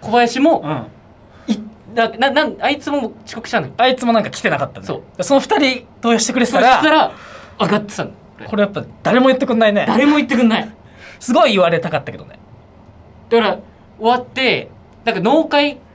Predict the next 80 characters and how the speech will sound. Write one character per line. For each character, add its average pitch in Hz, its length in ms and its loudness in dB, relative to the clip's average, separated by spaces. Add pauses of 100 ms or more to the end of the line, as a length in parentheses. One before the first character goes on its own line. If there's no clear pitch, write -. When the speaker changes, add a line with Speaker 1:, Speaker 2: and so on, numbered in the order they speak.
(200)
Speaker 1:
が 202 120 -2
毎 226 220 0
回、 220 340 -2
そ - 140 -6 (120)
の、 180 100 2 (140)
Speaker 2:
<laughs> - 120 -20
Speaker 1:
予 190 100 2
選 233 240 0
終 247 160 2
わ - 0 -
っ 247 140 -8
て、 285 320 -2
Speaker 2:
ル 170 120 -4
ー - 20 -6
ド 170 80 -2
の 165 100 -4
ね。 208 240 -6
Speaker 1:
ル 233 120 0
ー 247 60 -2
ド 240 80 0
の 226 60 0
農 214 160 0
会 214 140 -2
が 196 80 0
予 170 100 -2
選 220 220 -2
終 214 160 4
わ 214 40 -16
っ - 20 -
て、 240 380 -4
Speaker 2:
う 139 40 -12
ん。 - 20 -10
Speaker 1:
準 277 300 -2
決 285 200 -4
ま 285 120 2
で 196 40 -4
の 156 60 -2
間 139 180 -4
に 135 80 -8
ち - 40 -14
ょ - 20 -16
っ - 40 -16
と 160 40 -12
一 156 160 -12
回、 190 240 -2
確 - 280 -18
か 151 180 -4 (540)
Speaker 2:
そ 196 180 -2
う - 20 0
だ 95 80 -8
ね。 101 220 -16
予 160 100 -6
選 190 160 -4
の 185 80 0
途 190 140 -4
中 180 180 -6
で 170 120 -4
ち 170 80 -8
ょ - 20 -4
っ - 60 -10
と - 100 -12
Speaker 1:
予 208 60 -4
選 285 100 2
の 269 60 -4
途 262 80 -6
中 262 120 -8
か 240 80 0
な。 202 80 -2
Speaker 2:
飲 185 60 -10
み 160 60 -8
会 135 40 -4
み - 20 -4
た - 0 -
い - 0 -
な。 - 0 -
Speaker 1:
な 185 100 -4
ん - 20 -12
か 170 100 -2
あ - 80 2
っ 117 40 -8